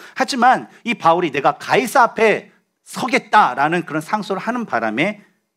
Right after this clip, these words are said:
이 사람은 이제 로마 황제 앞에 서야 했다는 것이죠.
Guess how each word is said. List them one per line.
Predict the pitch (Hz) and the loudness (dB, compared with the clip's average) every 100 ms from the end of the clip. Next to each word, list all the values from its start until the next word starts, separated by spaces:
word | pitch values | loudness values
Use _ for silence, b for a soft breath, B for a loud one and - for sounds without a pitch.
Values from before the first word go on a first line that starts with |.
| - | -14
이 | 131 | -10
사람은 | - 113 110 147 175 _ _ _ _ | -4 -4 -4 -8 -12 _ _ _ _
이제 | 117 113 120 113 B | -14 -4 -4 -6 B
로마 | 123 135 139 | -2 0 0
황제 | - 233 226 | -2 -10 -6
앞에 | 165 - 127 b | -8 -6 -10 b
서야 | _ - 143 120 | _ -8 -6 -4
했다는 | 123 - 190 190 180 | -8 -12 -8 -6 -6
것이죠. | 139 101 - 95 80 | -10 -12 -16 -18 -18